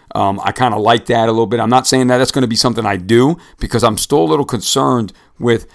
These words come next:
the Oakland Raiders offense. Yeah, it looked good, but they only put up, I say only, it was twenty-four points.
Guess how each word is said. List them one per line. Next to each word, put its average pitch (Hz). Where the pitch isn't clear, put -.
the 104
Oakland 117
Raiders 104
offense. 113
Yeah, 151
it 127
looked 127
good, 131
but -
they 131
only 170
put 143
up, 131
I 117
say 135
only, 117
it -
was 151
twenty-four 131
points. -